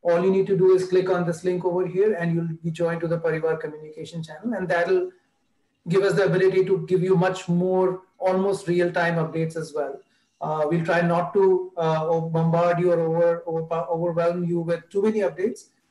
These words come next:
but this is, uh, when, you know, all of us are on the phones, hopefully it'll help get those updates. Next time you are planning an in-, to, a trip to India, of course, uh, after the whole, uh, possibility comes, um,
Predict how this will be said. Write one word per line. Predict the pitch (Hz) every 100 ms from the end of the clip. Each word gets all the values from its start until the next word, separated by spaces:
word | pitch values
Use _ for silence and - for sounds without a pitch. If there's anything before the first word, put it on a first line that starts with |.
| _
but | 160 185 185 185 - _
this | 165 190 196
is, | 196 190 - - _ _ -
uh, | 170 165 165
when, | 165 170 175 165
you | 170
know, |
all | 165 175
of | 175
us | 170
are | 165
on | 156
the | 151 -
phones, | 160 160 160
hopefully | - 165 160 165
it'll | 160 151
help | 117 156 151 165
get | 147 -
those | 143
updates. | 135 - - _ _ _ _ _ _ _ -
Next | 170 165
time | 208 196 202 202 220 -
you | 165 180 180
are | 175
planning | 170 175 180 180
an |
in-, | 175 180 - 180
to, | 180
a | 185
trip | 170 170 202
to |
India, | 180 180 196 - - _ -
of | -
course, | - 175 170 - -
uh, | 160 156 156
after | 156 165
the | 160
whole, | 160 160 160 160
uh, | 156 156 151
possibility | 151 160 160 190 190 180 190
comes, | 180 170 160 - _ -
um, | 160 156 147 -